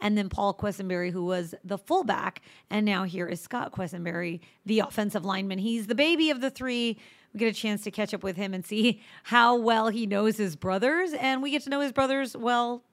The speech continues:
a little bit better, uh, in a way that we hadn't before. So we played a fun little game with him. I think Jimmy Fallon coined this game, and, uh, I probably didn't do it justice, but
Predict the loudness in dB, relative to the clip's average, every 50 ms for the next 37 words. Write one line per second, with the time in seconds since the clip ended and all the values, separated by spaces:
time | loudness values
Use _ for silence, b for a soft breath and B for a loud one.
0 | _ _ _ _ -6 -4 0 2 2 4 4 4 2 4 2 2 2 2 0 0
1 | -2 B B B B B B B -2 -2 -2 0 0 0 2 2 4 4 2 2
2 | 2 0 0 0 0 0 2 0 0 0 -2 -6 -8 -8 -8 -8 -8 -8 -8 -4
3 | -4 -2 -2 0 -2 -2 -2 -2 -4 -4 -4 -4 -4 -4 -4 -4 -4 -4 -4 -6
4 | -4 -4 -6 -6 -6 -6 -6 -6 -2 0 0 0 0 0 0 2 2 2 2 0
5 | -2 -4 -2 -2 -2 -2 -2 -2 -4 -4 -4 -4 -4 -2 -2 -4 -4 -6 B B
6 | B B B B B -2 0 0 2 2 0 0 0 0 0 -2 0 -2 -4 -4
7 | -4 -2 -2 0 0 0 0 0 0 0 0 0 -2 -2 -4 -4 -2 -2 -2 -2
8 | -2 -6 -6 -6 -6 -4 -2 0 0 0 0